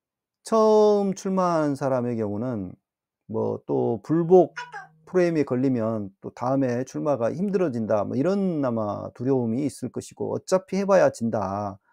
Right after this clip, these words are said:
어? 라는 또 그런 생각.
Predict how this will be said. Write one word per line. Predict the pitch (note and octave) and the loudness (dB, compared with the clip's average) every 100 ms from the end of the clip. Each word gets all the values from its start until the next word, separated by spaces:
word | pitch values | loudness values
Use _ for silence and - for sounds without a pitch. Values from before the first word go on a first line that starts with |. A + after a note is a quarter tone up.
| _ _ _ _ | _ _ _ _
어? | G#2 B2 E3+ _ _ _ _ _ _ | -12 -12 -12 _ _ _ _ _ _
라는 | - G#2+ A#2+ E3 - | -6 -2 0 0 0
또 | C3 G#2+ A#2+ D#3 G3+ _ _ _ _ _ | 0 2 0 -4 -10 _ _ _ _ _
그런 | B2+ C#3 C#3+ C3+ | 0 2 4 2
생각. | C3 A#2 F#2+ - | 0 -4 -4 -10